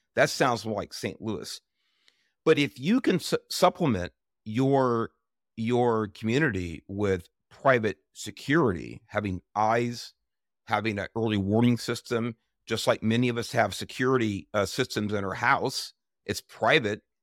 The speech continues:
we pay for it. I say, "Why not?" As long as the two are bifurcated, as long as it would hope that these, these private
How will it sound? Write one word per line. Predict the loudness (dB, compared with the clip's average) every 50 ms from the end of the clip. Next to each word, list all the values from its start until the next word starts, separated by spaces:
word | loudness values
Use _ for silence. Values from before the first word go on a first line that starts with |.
| _
we | -6 -6 -6 -6
pay | -4 -4 -2 -2 -2
for | -2 -4 -6 -4 -4 -2 -4
it. | -6 -8 _ _ _ _ _ _ _ _ _ _
I | 2 2 2
say, | 2 2 2 2 2
"Why | 2 0 0 0 0 2 0
not?" | 0 0 0 -2 -4 -6 -10 _ _ _ _ _
As | -4 -4 -4 -4
long | -6 -2 2 4 4 4 4 2
as | 0 -2
the | -4 -8
two | -10 -10 -4 0 0
are | 0
bifurcated, | 0 2 0 0 0 0 -2 -6 -4 -2 -2 -2 -2 -2 -4 -6 _ _ _ _ _ _ _ _ _ _ _ _ _ _ _ _ _ _ _
as | -2 -2 -2 -2
long | -2 0 2 4 4 2 2 -2 -2 -2
as | -2 0 0 0 0 0 -2 -4 -6 -8 -6 -6
it | -6
would | -2 -2 -4 -4
hope | -4 2 2 2 2 4 2
that | 0 0 0 -2
these, | -6 -6 -6 -6 -8 -12 -16 _ -12
these | -8 -8 -6 -6 -6 -8 -8 -10 -12 -14 _ _
private | 2 2 2 2 2 -2